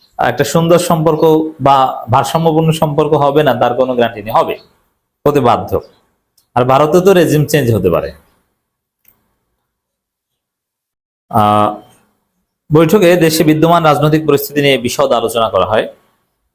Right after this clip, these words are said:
কেন্দ্রীয় নির্বাহী পরিষদ লক্ষ্য করছে যে জুলাই জাতীয় সনদকে আইনি ভিত্তি দেওয়ার লক্ষ্যে গণভোট আয়োজনের বিষয়ে সরকার গড়িমসি করছে, যা জাতির জন্য উদ্বেগজনক। কেউ কেউ গণভোট ও জাতীয় নির্বাচন একই দিনে অনুষ্ঠানের মতো একটি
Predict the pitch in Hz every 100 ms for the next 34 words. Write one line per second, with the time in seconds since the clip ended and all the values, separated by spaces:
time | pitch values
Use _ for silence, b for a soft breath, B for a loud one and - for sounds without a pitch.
0 | - 151 160 151 156 165 165 170 147 135
1 | 147 147 - 151 143 131 139 143 135 131
2 | 143 143 - 135 127 120 - 120 - 120
3 | 127 135 127 123 127 123 117 117 113 110
4 | 87 _ _ _ _ _ - 135 147 156
5 | 147 135 139 131 123 - 104 80 - -
6 | 131 - 127 120 131 135 - 110 92 -
7 | 87 _ _ _ _ _ 123 127 139 139
8 | 135 131 120 117 123 113 92 87 - _
9 | _ _ _ _ 156 165 175 147 156 165
10 | 165 143 143 151 143 139 139 143 139 -
11 | _ _ - 120 156 143 139 127 - _
12 | 135 139 - 147 135 131 127 -